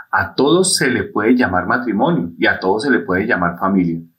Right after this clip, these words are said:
Lo único diferente es el embarazo en las mujeres. Y eso es considerado una gran desventaja por los ideolo-, ideólogos de sexo,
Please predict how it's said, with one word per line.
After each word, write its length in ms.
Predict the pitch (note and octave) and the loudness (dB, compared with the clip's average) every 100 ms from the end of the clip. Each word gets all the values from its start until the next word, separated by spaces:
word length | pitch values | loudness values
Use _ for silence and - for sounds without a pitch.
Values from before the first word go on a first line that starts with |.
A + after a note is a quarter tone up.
| _ - - | _ -20 -2
Lo 180 | G#2 G#2 | 2 4
único 340 | A2+ C3 E3 | 4 4 2
diferente 540 | D3 A#2+ G2 G2 F#2+ B2 | 0 0 0 -2 -2 -4
es 120 | B2 | -2
el 100 | A#2+ | -2
embarazo 460 | G2 F2+ F2+ F2 | 2 2 0 -2
en 60 | G#2+ | -4
las 100 | A2 | -2
mujeres. 520 | F#2+ B2 C3+ - - _ _ _ - - - | -4 -2 -2 -2 -10 _ _ _ -20 -20 0
Y 160 | D3 | 2
eso 520 | A#3+ B3 - A2+ - _ _ | 4 4 2 -2 -4 _ _
es 220 | C3 D#3+ | 0 0
considerado 800 | - E3+ D#3+ A#2 G2 F#2+ B2 D3 | 0 -2 -2 0 2 2 0 -2
una 200 | A2+ A2 | -2 -2
gran 300 | G#2+ A#2 D3 | 2 2 0
desventaja 760 | D3 C3 A2+ F2 E2+ A#2 C3+ C#3+ | -2 -2 -2 -4 0 0 0 0
por 140 | C3 | 0
los 200 | A2+ - - | 0 -2 2
ideolo-, 680 | C#3 B2+ A2 G#2 G#2 - _ | 4 6 2 0 -4 -6 _
ideólogos 680 | B2 A2 G#2 C#3 D3 F#2 | 4 4 2 2 0 -2
de 120 | E2+ F2 | -4 -4
sexo, 340 | F#2 E2+ - | -4 -6 -10